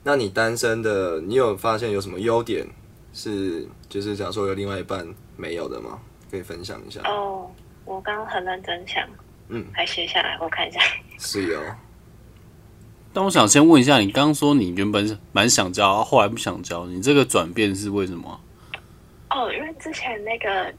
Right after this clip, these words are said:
Speaker 2: 遇到诈骗集团啊。
Speaker 3: 啊？你要被
Speaker 2: 然后，哎，
Speaker 3: 叫你去柬埔寨吗？
Speaker 2: 我跟你讲过。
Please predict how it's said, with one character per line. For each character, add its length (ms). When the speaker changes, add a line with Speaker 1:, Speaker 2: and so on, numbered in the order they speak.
Speaker 2:
遇 100
到 200
诈 220
骗 240
集 200
团 340
啊。 80
Speaker 3:
啊？ 420
你 140
要 80
被 200
Speaker 2:
然 120
后， 240
哎， 140
Speaker 3:
叫 160
你 40
去 120
柬 200
埔 120
寨 280
吗？ 60
Speaker 2:
我 0
跟 80
你 140
讲 120
过。 80